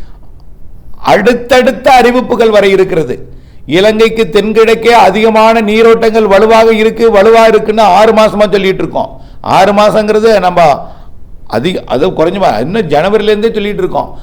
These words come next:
ஆறு மாசமா அழுத்தி அழுத்தி சொல்லிட்டே இருக்கோம். ஆகவே அந்த இலங்கைக்கு தென்கிழக்கே இருக்கக்கூடிய இலங்கை சுமத்ரா இடைப்பட்ட பகுதியில காற்றழுத்த தாழ்வு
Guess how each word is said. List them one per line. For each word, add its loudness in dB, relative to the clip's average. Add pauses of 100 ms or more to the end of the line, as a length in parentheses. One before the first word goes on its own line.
(260)
ஆறு 2
மாசமா 0
அழுத்தி 2
அழுத்தி 0 (100)
சொல்லிட்டே -2
இருக்கோம். -6 (400)
ஆகவே 2 (380)
அந்த 0 (580)
இலங்கைக்கு -2 (120)
தென்கிழக்கே 0 (100)
இருக்கக்கூடிய -2 (520)
இலங்கை 2 (120)
சுமத்ரா 0 (100)
இடைப்பட்ட 0 (100)
பகுதியில 2 (420)
காற்றழுத்த 2
தாழ்வு 2